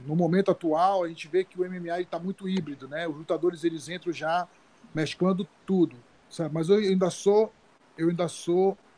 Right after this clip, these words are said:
defensor da corrente que você tem que ter um background, sabe, você tem que ter uma arte que você realmente domina, que perdendo ou ganhando, aquela arte você domina e que,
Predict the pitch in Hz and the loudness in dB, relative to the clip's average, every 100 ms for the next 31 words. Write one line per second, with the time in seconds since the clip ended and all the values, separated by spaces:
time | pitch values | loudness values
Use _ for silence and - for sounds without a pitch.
0 | _ - 165 185 160 - 196 185 - 165 | _ -4 -2 0 0 2 0 0 0 -2
1 | 151 190 - 175 151 - 214 - - 190 | 0 -2 -4 -8 -4 -2 -2 -6 4 8
2 | 202 196 156 170 156 135 120 98 - - | 8 8 2 2 2 -2 -4 -6 -12 -10
3 | - 151 120 117 - 151 190 160 - 170 | -2 -2 -4 -10 -4 0 0 -2 4 8
4 | 185 180 254 - - - - - - 175 | 8 4 -12 -16 -20 -20 -20 -10 0 0
5 | 170 190 185 - 170 165 - 190 170 185 | 2 2 2 -2 -2 -2 2 2 2 -2
6 | 160 196 180 165 127 - - 165 - 185 | 2 2 2 0 -4 -12 -10 -4 2 2
7 | 165 226 240 202 185 180 226 226 170 - | 4 4 4 4 2 2 2 0 -2 -2
8 | 190 175 208 196 - - _ _ 156 143 | -2 0 -2 -2 -6 -14 _ _ -12 -4
9 | 208 202 196 175 202 214 220 196 - 185 | 0 2 2 0 -2 -2 -6 -8 -10 -6
10 | 202 214 | -4 -6